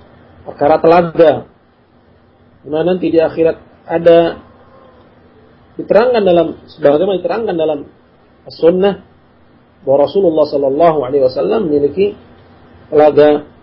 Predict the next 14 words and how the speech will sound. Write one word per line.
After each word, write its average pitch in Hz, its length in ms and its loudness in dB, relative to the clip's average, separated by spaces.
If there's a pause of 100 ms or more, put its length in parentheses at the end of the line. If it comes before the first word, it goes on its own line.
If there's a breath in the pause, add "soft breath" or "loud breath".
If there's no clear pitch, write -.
(1160)
yang 143 160 -6
datang 175 320 2
ke 165 80 -6
sana 151 400 -2
al-mu'minun 147 640 2
dan 143 160 -6
meminum 165 320 2
darinya. 131 440 0 (1300)
Begitu 151 240 2
pula 196 320 6
adanya 190 240 2
mizan, 196 400 0
adanya 165 320 -4
timbangan, 190 560 -2